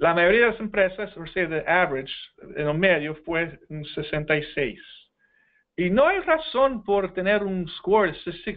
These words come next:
sesenta y seis. En la universidad, el sesenta y seis no tenía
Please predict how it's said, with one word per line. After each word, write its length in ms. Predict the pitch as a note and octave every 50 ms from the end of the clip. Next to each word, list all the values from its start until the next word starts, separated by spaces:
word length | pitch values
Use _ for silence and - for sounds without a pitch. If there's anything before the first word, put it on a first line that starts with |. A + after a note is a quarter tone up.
| - _ -
sesenta 260 | A3+ A3 A3 - -
y 80 | G3 F#3 -
seis. 240 | - C4 G3 C#3 - -
En 120 | - D#3 D#3+
la 140 | D#3+ D#3 F3+
universidad, 640 | G3+ G3+ G3+ G3 G3+ G#3 - G3 F#3+ G3+ A#3+ E4
el 100 | E4+ A#3 - -
sesenta 260 | A#3+ A3+ - - A3+
y 40 | G#3+
seis 220 | - - C#4 D4 - - - - _ _ _ _ _ _ _ _ _ _
no 400 | - F#3 F3+ F#3 F#3+ G3 A3+ A#3+
tenía 440 | - C4 B3+ C4 C4 B3+ B3+ A#3+